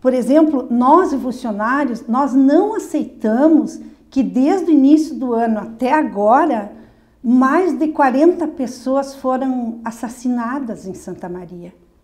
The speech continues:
O, um alto grau de homicídios para os revolucionários que nós somos, isso aí não, não pode passar de, de forma indiferente.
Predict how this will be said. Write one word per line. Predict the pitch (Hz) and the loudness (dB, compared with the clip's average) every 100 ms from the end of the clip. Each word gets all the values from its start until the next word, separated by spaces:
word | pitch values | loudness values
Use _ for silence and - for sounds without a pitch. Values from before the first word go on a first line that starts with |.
| _ _ _ | _ _ _
O, | 214 214 - 277 | -10 -10 -8 -2
um | 233 240 | 0 2
alto | 240 302 370 370 240 | 4 4 4 -2 -6
grau | 202 220 247 | -2 0 0
de | 220 240 | -2 -4
homicídios | 233 226 - 233 240 269 214 185 - - _ _ _ _ _ | -6 -8 -10 -8 -6 -6 -8 -14 -14 -20 _ _ _ _ _
para | - 208 269 277 | -4 -2 -2 -2
os | 269 | -4
revolucionários | 220 208 220 - 214 185 180 180 208 208 - | -6 -6 -8 -10 -10 -10 -8 -8 -10 -12 -14
que | 190 | -12
nós | 185 - | -12 -14
somos, | - 185 214 233 180 - - _ _ - | -14 -8 -6 -6 -10 -18 -20 _ _ -2
isso | 262 269 262 | -2 -2 -6
aí | 226 254 311 294 | -2 0 0 -2
não, | 240 240 285 381 349 - | -4 0 2 4 2 0
não | 247 294 | 0 0
pode | 302 262 285 392 320 | 0 2 2 2 -4
passar | 311 254 - - 233 285 294 | -4 -6 -6 -4 -2 -2 -2
de, | 262 285 | -4 -6
de | 226 254 | -6 -8
forma | - 220 226 285 311 311 311 - _ _ - | -4 0 0 4 4 2 -6 -14 _ _ -4
indiferente. | 262 302 302 302 311 359 339 370 381 - - 180 - | 6 6 8 4 4 6 8 8 4 -6 -10 -10 -14